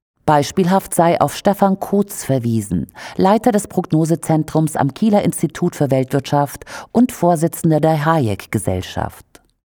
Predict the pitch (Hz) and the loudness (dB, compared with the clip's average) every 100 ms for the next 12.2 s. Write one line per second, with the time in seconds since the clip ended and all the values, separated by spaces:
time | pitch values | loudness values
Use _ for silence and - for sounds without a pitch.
0 | _ 147 147 143 135 - 151 143 156 185 | _ 0 4 2 2 0 0 0 2 2
1 | 226 151 151 143 135 147 139 151 151 - | 2 2 2 2 4 2 2 0 2 2
2 | 143 143 - 131 135 127 123 143 - 139 | 2 2 0 2 2 0 -2 -2 0 0
3 | 151 185 185 165 165 160 151 127 - - | 2 2 2 2 2 2 0 -2 -6 -14
4 | - - 190 196 240 285 - - 165 - | -14 -4 0 4 4 2 -4 -4 0 2
5 | 240 196 - 180 - 180 - 170 165 170 | 2 0 -2 -4 -2 -2 0 2 2 2
6 | 165 143 151 151 170 175 - 147 135 131 | 0 0 2 4 4 2 2 2 2 2
7 | - 127 - 156 226 226 - 123 123 - | 0 -2 -2 0 2 2 0 0 0 -4
8 | - - 233 226 196 165 160 - 156 151 | -6 2 4 4 4 2 2 0 0 0
9 | 139 135 - 131 - 143 147 143 - - | 0 -4 -2 -2 2 2 2 0 -12 -16
10 | - - 170 170 175 180 175 117 110 107 | -4 0 2 2 0 2 2 2 0 -2
11 | 101 98 95 95 92 90 90 87 87 87 | 0 2 0 0 0 -2 -2 -2 -4 -4
12 | - 107 | -6 -10